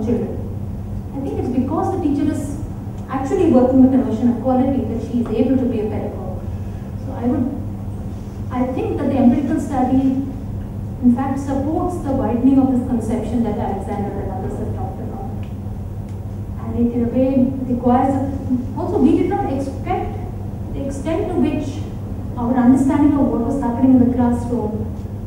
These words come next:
was implicating a certain relationship that the schools were having with the, or parents were having in terms of expectations. But I think, as practical teachers, we know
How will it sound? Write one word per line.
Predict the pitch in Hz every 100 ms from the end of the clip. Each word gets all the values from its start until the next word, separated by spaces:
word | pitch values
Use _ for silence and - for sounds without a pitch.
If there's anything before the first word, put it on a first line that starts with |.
| - - -
was | - 277
implicating | 277 269 - - - 294 - 302 277
a | 262
certain | - 269 277
relationship | 254 233 240 254 277 277 240
that | 247
the | 226
schools | 233 - 233
were | 233 214
having | 202 196 208 208
with | -
the, | 202 - - - - - - - -
or | 240 -
parents | 233 226 233
were | -
having | - - - - -
in | 247 -
terms | 208 208
of | 208 - -
expectations. | - - 214 - - 233
But | -
I | 220 -
think, | 381
as | 320 285 - - - - -
practical | 247 233 - 339 -
teachers, | 294 320 -
we | 254
know | 254 233 320 - -